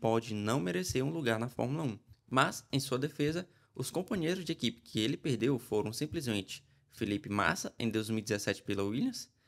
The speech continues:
Pérez, na Racing Point, Sebastian Vettel na Aston Martin e agora Fernando Alonso. O que, na minha opinião, é uma baita de uma desculpa. Hamilton chegou na Fórmula um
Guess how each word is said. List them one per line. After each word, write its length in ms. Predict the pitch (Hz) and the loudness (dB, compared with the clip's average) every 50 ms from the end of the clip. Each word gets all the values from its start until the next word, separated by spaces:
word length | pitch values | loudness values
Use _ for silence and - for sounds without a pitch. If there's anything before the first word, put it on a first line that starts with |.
| - - _ _ _ _ | -20 -20 _ _ _ _
Pérez, 500 | - 117 117 131 151 180 208 - - - - | 4 4 6 6 4 2 0 -2 -6 -10 -6
na 160 | - 107 107 | -4 -2 0
Racing 380 | 127 127 107 101 - - 127 | 0 0 0 0 -2 -2 -4
Point, 500 | 139 - 127 170 214 - - - - - _ _ _ _ _ _ - | -2 -2 -4 -4 -6 -6 -8 -8 -8 -10 _ _ _ _ _ _ -8
Sebastian 540 | - - 127 98 110 120 147 143 - 170 147 | -6 -4 0 4 4 4 4 2 0 0 2
Vettel 280 | 120 107 101 - 110 | 4 4 4 4 2
na 140 | 107 107 104 | 0 0 0
Aston 180 | 117 - - 151 | 0 -2 -2 -4
Martin 380 | 156 160 175 190 - - - - - | -2 -2 -2 -4 -6 -8 -10 -10 -6
e 100 | 185 208 | -4 -2
agora 380 | 208 190 151 131 127 139 156 | -2 0 0 0 2 0 0
Fernando 380 | 151 - 147 147 127 110 110 110 | -2 -2 -2 0 0 0 0 0
Alonso. 500 | 123 143 131 98 101 - - - - - _ _ _ _ | 0 0 0 -2 -2 -6 -10 -14 -18 -20 _ _ _ _
O 100 | - - | -4 -4
que, 180 | 202 - 214 190 | -2 0 2 2
na 120 | 156 135 | 2 4
minha 140 | 131 135 123 | 2 2 2
opinião, 440 | 120 - - 107 110 123 139 135 - | 0 0 0 0 2 2 2 0 -2
é 80 | - 95 | -4 -2
uma 140 | 110 139 156 | -2 0 0
baita 480 | 151 120 - - 98 98 - - 120 | 0 -2 -2 0 0 0 2 0 0
de 80 | 117 120 | 0 0
uma 100 | 131 135 | -2 -2
desculpa. 520 | 143 175 - - - 120 - - - - _ _ _ _ _ _ _ _ _ _ - | -2 -2 -2 -2 0 -2 -2 -4 -10 -20 _ _ _ _ _ _ _ _ _ _ 0
Hamilton 380 | 131 127 143 180 185 208 214 | 2 2 2 2 0 -4 -4
chegou 240 | 208 - 151 135 139 | -2 0 2 2 2
na 100 | 139 127 | 2 2
Fórmula 320 | 131 - 117 117 113 110 107 | 2 2 2 2 2 0 0
um 160 | 120 143 | 0 0